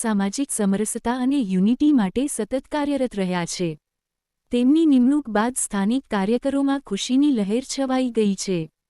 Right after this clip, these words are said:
આ પ્રસંગે જિલ્લા પ્રમુખ રાજેન્દ્રસિંહ રાણા, પાલિકા વિપક્ષના નેતા સમસાદ અલી સૈયદ, સ્થાનિક કાર્યકરો અને આગેવાનો દ્વારા તેમને શુભેચ્છાઓ પાઠવવામાં આવી રહી છે અને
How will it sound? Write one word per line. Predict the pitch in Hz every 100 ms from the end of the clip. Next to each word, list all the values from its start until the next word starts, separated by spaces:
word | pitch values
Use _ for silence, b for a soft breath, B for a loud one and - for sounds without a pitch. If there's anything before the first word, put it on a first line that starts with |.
| _
આ | 226 285
પ્રસંગે | - 262 247 302 302 311
જિલ્લા | 226 196 202 269
પ્રમુખ | - 240 247 277
રાજેન્દ્રસિંહ | 214 185 170 233 254 269 - 277 247
રાણા, | 208 214 247
પાલિકા | 202 185 214 269 262
વિપક્ષના | 196 214 208 269 277
નેતા | 269 214 233 262
સમસાદ | - 208 196 233 247
અલી | 202 226
સૈયદ, | - 226 226 262
સ્થાનિક | - 196 190 240
કાર્યકરો | - 208 214 226 247 254
અને | 233 254
આગેવાનો | 185 175 202 220 240 269
દ્વારા | 208 190 226
તેમને | 277 277 277 285
શુભેચ્છાઓ | - 185 214 233 262 277
પાઠવવામાં | - 190 - 202 202 240 202
આવી | 185 240
રહી | 220 185 196
છે | 208 226
અને | 240